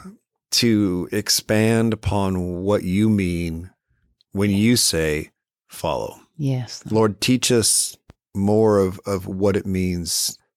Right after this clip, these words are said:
Speaker 1: to just be intimate with you, to look more like you, Jesus.
Speaker 2: Amen.
Speaker 1: So real quick, guys, we were hoping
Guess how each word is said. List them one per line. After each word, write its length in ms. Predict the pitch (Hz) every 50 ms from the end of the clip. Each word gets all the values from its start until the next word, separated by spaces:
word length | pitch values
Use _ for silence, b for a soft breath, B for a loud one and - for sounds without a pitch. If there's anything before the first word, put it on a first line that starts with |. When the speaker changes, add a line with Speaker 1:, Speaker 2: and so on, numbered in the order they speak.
| _ -
Speaker 1:
to 140 | - 101 87
just 200 | 98 92 - -
be 220 | 98 95 90 87
intimate 380 | 92 95 - - 90 90 80 -
with 180 | 80 78 -
you, 240 | - - - - - _ - -
to 100 | - 120
look 220 | 117 117 117 - 110
more 220 | 110 110 110 110
like 260 | 104 101 95 - -
you, 160 | 92 87 85
Jesus. 640 | 78 78 80 73 69 69 - - - - - - - _ _ _ _ _ -
Speaker 2:
Amen. 420 | 139 165 160 - - - 139 151 - - _ _ _ B B
Speaker 1:
So 160 | B - 147
real 180 | 151 160 170 160
quick, 260 | - - 156 131 107
guys, 220 | 127 120 117 110 98
we 160 | 107 139 165
were 260 | 180 156 135 120 107 98
hoping 840 | - - - - 139 156 156 151 - 127 107 98 90 90 92 95